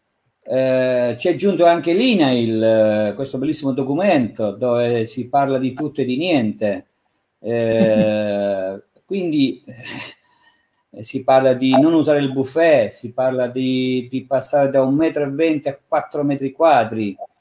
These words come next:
eh, quindi dovremmo avere una piazza d'armi per fare ristorazione.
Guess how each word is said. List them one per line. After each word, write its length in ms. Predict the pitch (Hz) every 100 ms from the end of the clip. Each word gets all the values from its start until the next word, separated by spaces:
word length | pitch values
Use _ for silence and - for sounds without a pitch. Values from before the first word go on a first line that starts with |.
| _ _ _ -
eh, 420 | 107 101 98 95
quindi 240 | - 135 120
dovremmo 240 | 123 127
avere 160 | 127 127
una 260 | 127 120
piazza 380 | - 143 - 147
d'armi 380 | 135 135 135 131
per 100 | 123
fare 160 | 131
ristorazione. 840 | 127 120 123 117 - 160 135 104 98